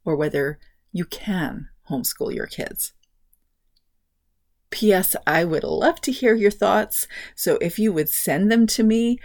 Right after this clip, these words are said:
you can do that. You can send them, email them to teresa wiedrich at outlook dot com. That's T E R E S A W I E D R I C K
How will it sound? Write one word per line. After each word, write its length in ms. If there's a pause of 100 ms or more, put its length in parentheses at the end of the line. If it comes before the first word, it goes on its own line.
(320)
you 120
can 220
do 220
that. 500
You 60
can 160
send 340
them, 220
email 360
them 260
to 180
teresa 400
wiedrich 340
at 80
outlook 400
dot 220
com. 420 (1000)
That's 280
T 260
E 240
R 400
E 140
S 240
A 380 (560)
W 460 (100)
I 300
E 400 (480)
D 240
R 340 (140)
I 140
C 260
K 460